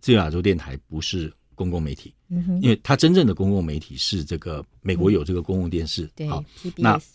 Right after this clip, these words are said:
Speaker 1: 对，它有两家这个公-，
Speaker 2: 是。
Speaker 1: 公共媒体，是法律意义上的公共媒体。
Speaker 2: 嗯。
Speaker 1: 但是你说在以自由亚洲电台来讲，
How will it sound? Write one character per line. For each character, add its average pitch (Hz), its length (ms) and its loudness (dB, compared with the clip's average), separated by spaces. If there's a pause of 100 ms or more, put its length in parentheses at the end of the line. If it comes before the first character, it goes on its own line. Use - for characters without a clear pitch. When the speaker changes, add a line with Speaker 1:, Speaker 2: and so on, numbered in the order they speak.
(200)
Speaker 1:
对， 113 100 8
它 113 160 2
有 104 140 6
两 78 260 -2
家 92 240 -2
这 95 100 0
个 85 120 -2
公-， 87 160 -6
Speaker 2:
是。 90 100 -2
Speaker 1:
公 107 140 2
共 110 100 4
媒 80 160 -2
体， - 180 -10 (180)
是 135 160 2
法 78 360 -8
律 151 300 4
意 113 260 0
义 87 40 -2
上 82 220 -4
的 73 100 -10
公 80 180 -6
共 80 120 -2
媒 65 180 -6
体。 - 240 -20
Speaker 2:
嗯。 180 260 -6 (220)
Speaker 1:
但 214 180 6
是 190 220 4
你 95 180 2
说 107 220 4
在 87 520 0 (180)
以 87 140 -4
自 80 160 2
由 127 60 8
亚 92 100 0
洲 82 120 -8
电 110 180 0
台 78 160 -6
来 73 160 -10
讲， - 200 -12